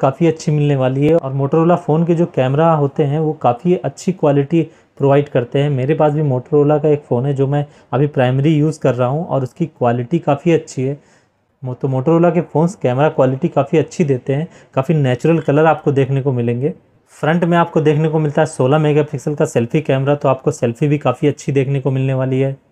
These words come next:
और एक ही वेरिएंट में ये फ़ोन आता है जो कि है सिक्स जी बी, वन ट्वेंटी एट जी बी स्टोरेज। तो स्टोरेज भी आपको काफ़ी अच्छी मिल रही है और रैम भी काफ़ी अच्छा मिल रहा है।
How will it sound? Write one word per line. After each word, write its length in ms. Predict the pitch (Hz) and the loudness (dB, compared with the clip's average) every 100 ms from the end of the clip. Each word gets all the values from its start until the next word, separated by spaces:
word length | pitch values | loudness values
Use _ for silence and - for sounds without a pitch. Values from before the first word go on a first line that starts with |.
| - | -10
और 60 | 135 | -4
एक 120 | 131 180 | -2 0
ही 80 | |
वेरिएंट 340 | 156 147 170 165 | 2 2 2 2
में 80 | 165 | 0
ये 60 | |
फ़ोन 240 | 160 147 139 | 0 0 0
आता 200 | 135 151 | 2 0
है 60 | |
जो 140 | 143 143 | 2 0
कि 160 | - | 2
है 80 | 156 | 0
सिक्स 360 | 151 - 151 127 | -2 -6 -6 -2
जी 140 | 147 | -2
बी, 100 | 151 | 0
वन 160 | 139 131 | -2 -2
ट्वेंटी 300 | 139 135 143 | -4 0 0
एट 100 | 135 | 0
जी 160 | 139 | -2
बी 120 | 139 | -2
स्टोरेज। 400 | 135 - 123 135 _ _ _ _ - | -4 -4 -4 -4 _ _ _ _ -4
तो 80 | 127 123 | -4 -4
स्टोरेज 320 | 139 143 143 147 | -4 2 2 4
भी 80 | 151 | 2
आपको 240 | - 156 | 2 -2
काफ़ी 300 | - 135 156 | 0 0 0
अच्छी 220 | 147 - | 0 0
मिल 180 | 139 123 | 0 0
रही 120 | 127 | 2
है 60 | 147 | 2
और 80 | 135 | 2
रैम 260 | 123 143 | 2 2
भी 80 | 147 | 0
काफ़ी 280 | 143 131 143 | 0 -2 0
अच्छा 220 | 143 - | -4 -2
मिल 160 | 131 123 | -4 -2
रहा 120 | 123 | -2
है। 140 | 123 | -2